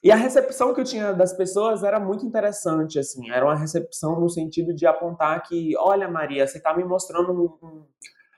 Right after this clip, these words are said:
um novo lado, você tá me é, você tá compartilhando uma outra perspectiva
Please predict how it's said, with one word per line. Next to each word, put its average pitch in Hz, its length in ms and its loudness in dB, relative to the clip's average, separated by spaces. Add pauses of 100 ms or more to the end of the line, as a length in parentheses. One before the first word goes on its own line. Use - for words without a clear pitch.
(160)
um 165 100 2
novo 180 300 4
lado, 160 640 0
você 156 200 -6
tá 160 160 2
me 160 560 -2 (640)
é, 135 220 4
você 170 120 -4
tá 165 100 0
compartilhando 165 560 -2
uma 160 180 2
outra 170 260 0
perspectiva 175 1120 0